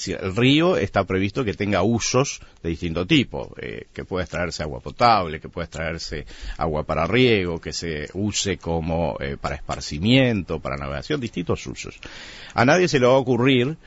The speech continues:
potabilizar agua desde un efluente industrial, ni nadie en su sano juicio va a ir a bañarse a las aguas servidas que salen de una ciudad. Entonces es evidente que las consideraciones técnicas que tiene uno y el otro son diferentes.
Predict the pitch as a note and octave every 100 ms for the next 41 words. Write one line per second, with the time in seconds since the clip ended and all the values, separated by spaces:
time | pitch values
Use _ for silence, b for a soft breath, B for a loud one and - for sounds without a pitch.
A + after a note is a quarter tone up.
0 | b G2 F#2+ G2 F#2+ G2 - A#2+ A#2+ B2+
1 | - - _ _ - - A#2+ G#2+ G2+ B2+
2 | - F#2+ G#2 A#2 A#2+ G2 F2+ - F2+ F#2
3 | F2 D2+ D2 - - C3+ A#2 D#2 - -
4 | - G#2 G#2+ G#2+ A#2 B2 A2+ F2 F#2 G#2+
5 | A2+ B2 A#2 A#2 - C3+ A#2 F#2+ F#2+ F#2+
6 | G2+ G2+ A#2 B2 A#2 G#2+ - C#3+ B B
7 | - F#2 F#2 G#2+ G2+ G#2+ A#2 A2+ A#2 A2
8 | A#2+ C3 F#2 D#2+ E2+ E2+ C#2+ C#2+ C2 D2+
9 | G#2 E2 - B B B - C3+ A#2+ F#2+
10 | F2+ G#2+ G#2 A#2 C#3 A#2+ F#2 E2+ D#2+ D#2+
11 | E2 E2 G#2+ G2+ B2+ G#2+ E2+ D#2 D#2+ F2+
12 | G2 A2 A#2 C#3 C3 G#2 A2+ C#3 B B
13 | - A2+ G2 E2 D2 C#2 G1+ -